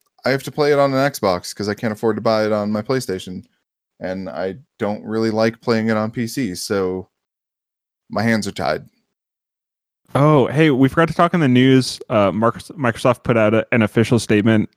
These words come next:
Speaker 2: uh, telling people not to blow vape
Speaker 1: Oh,
Speaker 2: smoke into
Speaker 1: okay.
Speaker 2: their <laughs> Xbox Series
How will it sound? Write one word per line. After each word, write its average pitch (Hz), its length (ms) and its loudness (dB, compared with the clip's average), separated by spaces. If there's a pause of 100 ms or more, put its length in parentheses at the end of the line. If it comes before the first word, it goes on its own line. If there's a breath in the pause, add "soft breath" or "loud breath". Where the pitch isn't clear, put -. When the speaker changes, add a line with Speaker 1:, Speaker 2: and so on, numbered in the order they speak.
(100)
Speaker 2:
uh, 92 300 2 (240)
telling 107 180 2
people 110 220 4
not 101 340 2
to 120 80 -4
blow 104 260 2
vape 95 320 0
Speaker 1:
Oh, - 120 -4
Speaker 2:
smoke 113 340 4
into 107 240 0
Speaker 1:
okay. 104 80 2
Speaker 2:
their 107 460 4 (200)
<laughs> - 220 -18
Xbox 165 1200 2
Series 139 420 4